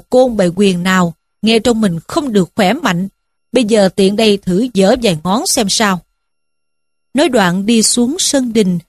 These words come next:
xắn hai tay áo lên, rồi đánh bên nọ đấm bên kia, hắt lên đá xuống, lấy sức lấy gân, múa may một mình.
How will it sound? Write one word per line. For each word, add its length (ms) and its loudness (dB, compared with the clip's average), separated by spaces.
xắn 340 -4
hai 180 0
tay 180 -2
áo 240 -2
lên, 340 2
rồi 300 4
đánh 300 -2
bên 240 0
nọ 360 0
đấm 280 0
bên 200 0
kia, 360 0
hắt 220 -6
lên 340 0
đá 260 -2
xuống, 360 0
lấy 220 2
sức 260 -2
lấy 340 0
gân, 280 0
múa 320 2
may 200 -2
một 280 0
mình. 280 2